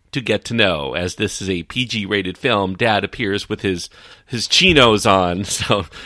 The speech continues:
you don't have to worry about that. If they want to talk to Dad or give him so much as a hug,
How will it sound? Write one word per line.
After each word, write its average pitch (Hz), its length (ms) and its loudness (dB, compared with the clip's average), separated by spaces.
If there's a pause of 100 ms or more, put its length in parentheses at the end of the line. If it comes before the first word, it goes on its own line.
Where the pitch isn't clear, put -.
(140)
you - 80 -12
don't 110 100 -2
have 107 80 -4
to 101 60 -8
worry 101 200 0
about 95 240 -2
that. 95 340 0 (180)
If 117 160 -2
they 151 180 4
want 190 340 2
to 185 80 -4
talk 185 320 2
to 147 100 -6
Dad 104 420 0
or 107 280 0 (200)
give 113 220 0
him 110 180 -2
so 107 200 -2
much 101 200 -2
as 90 120 -6
a 87 80 -4
hug, 95 480 0